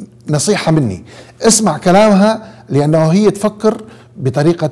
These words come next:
المشاعر والأفكار والمنطق أكثر منك أنت. اسمع لي، لرأيها، وبعدين اتخذ القرار الصحيح الحكيم. معانا اتصال، أهلا وسهلا. أهلا وسهلا داني.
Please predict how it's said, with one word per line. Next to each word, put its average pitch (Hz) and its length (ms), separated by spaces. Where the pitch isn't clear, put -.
المشاعر 127 720
والأفكار 120 680
والمنطق 170 640
أكثر 135 400
منك 123 440
أنت. 92 280
اسمع 226 360
لي، 160 280
لرأيها، 139 720
وبعدين 156 720
اتخذ 147 380
القرار 127 560
الصحيح 139 520
الحكيم. 107 440
معانا 190 380
اتصال، 202 460
أهلا 165 200
وسهلا. 175 440
أهلا 170 260
وسهلا 214 400
داني. 190 480